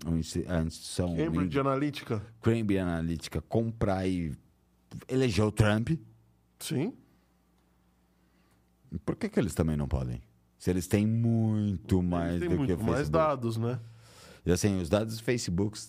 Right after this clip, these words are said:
Speaker 1: beleza, são dados sensíveis, são. Mas muita parte são irrele-, irrelevantes, é irrelevantes. Não tem, né? Pelo que eu entendi, a Oracle tá armazenando esses dados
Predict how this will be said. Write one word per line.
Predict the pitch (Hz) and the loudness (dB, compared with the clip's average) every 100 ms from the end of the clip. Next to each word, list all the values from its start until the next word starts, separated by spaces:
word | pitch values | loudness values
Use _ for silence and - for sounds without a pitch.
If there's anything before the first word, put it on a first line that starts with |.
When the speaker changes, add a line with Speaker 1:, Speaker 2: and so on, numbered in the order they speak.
| - - 131 | -18 -12 -4
Speaker 1:
beleza, | 147 196 92 | 0 2 2
são | 69 76 78 | 0 0 2
dados | 73 - | 0 0
sensíveis, | 69 - 107 127 139 | -2 0 2 0 0
são. | - 120 76 - - - - - | 0 0 -2 -6 -16 -20 -16 -4
Mas | 85 80 80 76 76 76 85 120 120 | 0 0 0 -2 -2 -2 -2 -4 -4
muita | 156 208 127 120 123 113 107 104 113 151 | 0 2 2 2 2 2 2 0 0 -2
parte | 147 - 82 78 - | 0 0 0 -2 -4
são | 165 | -2
irrele-, | 180 208 226 254 240 - - - - | 0 -2 0 0 -2 -4 -6 -6 -8
irrelevantes, | - - 240 226 220 139 143 85 | -6 -2 0 0 0 0 0 0
é | 69 78 | 0 0
irrelevantes. | 110 120 147 120 120 76 | 0 0 0 0 0 -2
Não | 78 95 | -2 -2
tem, | 95 104 135 | -2 -4 -2
né? | 175 175 92 85 76 71 71 76 90 80 55 50 - _ _ _ _ _ _ _ _ _ _ - _ 90 92 | -2 0 0 -2 -2 -2 -2 -2 -4 -4 -6 -10 -14 _ _ _ _ _ _ _ _ _ _ -20 _ -6 -2
Pelo | - 117 160 | 0 2 2
que | |
eu | 180 | 0
entendi, | 165 151 85 95 | 0 0 0 0
a | 80 | 0
Oracle | 80 95 - - - | -2 -2 -4 -8 -6
tá | 117 | -2
armazenando | 98 98 87 87 85 | 0 -2 -2 -2 -4
esses | - 73 | -6 -8
dados | 64 85 123 92 69 - | -2 0 0 -2 -4 -8